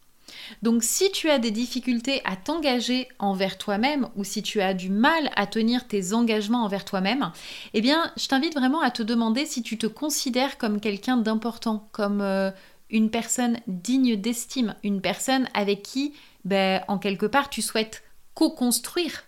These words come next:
ton succès. Je sais, ça pique un petit peu, mais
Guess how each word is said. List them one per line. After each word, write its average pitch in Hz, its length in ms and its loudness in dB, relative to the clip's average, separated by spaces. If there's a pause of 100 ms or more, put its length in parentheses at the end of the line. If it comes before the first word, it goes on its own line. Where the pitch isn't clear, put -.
(140)
ton 202 140 -6
succès. - 480 -6 (960)
Je 185 140 -2
sais, 311 360 2
ça 190 200 -2
pique 294 300 -2
un 208 120 0
petit 202 180 -4
peu, 247 220 0 (640)
mais 233 440 6